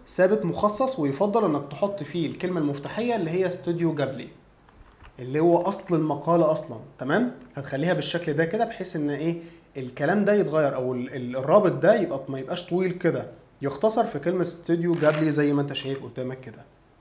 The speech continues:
تمام؟ انزل تحت عندك على الوصف. الوصف بقى دي حاجة مهمة جدًا جدًا جدًا. انت بتطلع فوق هتاخد العنوان وتقوم انت رايح ضايفه هنا في الاول خالص. خلي بالك من النقطه دي،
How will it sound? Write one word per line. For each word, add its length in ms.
تمام؟ 340
انزل 260
تحت 200
عندك 320
على 140
الوصف. 420
الوصف 340
بقى 180
دي 80
حاجة 260
مهمة 280
جدًا 280
جدًا 320
جدًا. 420
انت 160
بتطلع 360
فوق 340
هتاخد 400
العنوان 760
وتقوم 280
انت 200
رايح 500
ضايفه 380
هنا 220
في 120
الاول 480
خالص. 680
خلي 240
بالك 260
من 20
النقطه 320
دي، 160